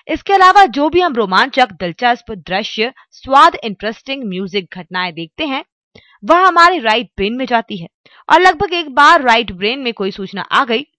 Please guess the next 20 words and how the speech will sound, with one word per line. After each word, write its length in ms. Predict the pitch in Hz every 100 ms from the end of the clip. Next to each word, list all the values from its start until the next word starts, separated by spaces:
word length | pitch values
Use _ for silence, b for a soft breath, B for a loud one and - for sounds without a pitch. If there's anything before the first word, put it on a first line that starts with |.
| -
तो 100 | 339
वो 140 | 349
जिंदगी 420 | 233 269 294 294 208
भर 160 | 226
delete 360 | 190 175 220 196
नहीं 260 | 165 165 247
होती। 300 | 247 - 185 _ _ _ -
कुदरत 320 | 330 339 415
की 180 | - 359
इसी 180 | 302 359
खूबी 260 | - 285
का 120 | 339 247
लाभ 220 | 214 208
उठाते 340 | 196 196 320
हुए 240 | 349 254 294
memory 380 | 233 190 190 170
mileage 460 | 170 165 202 226 185
नाम 260 | 175 220
की 180 | 254 214
एक 120 | 196